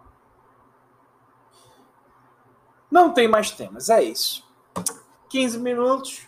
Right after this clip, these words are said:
é o tempo suficiente pra eu conversar sobre isso, sobre essas coisinhas. Quis falar só disso mesmo.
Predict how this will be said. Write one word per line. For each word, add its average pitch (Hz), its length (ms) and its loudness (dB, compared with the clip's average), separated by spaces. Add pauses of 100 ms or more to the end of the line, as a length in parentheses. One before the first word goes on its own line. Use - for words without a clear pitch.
(160)
é 254 100 6
o 247 140 4
tempo 208 320 -8
suficiente 185 760 -12
pra 185 120 -8
eu 165 80 -6
conversar 151 540 -8
sobre 185 300 -6
isso, 190 360 -4 (540)
sobre 147 300 0
essas 143 260 -4
coisinhas. 147 720 -10
Quis 247 180 -10
falar 202 300 4
só 214 160 2
disso 180 280 -8
mesmo. 165 300 -8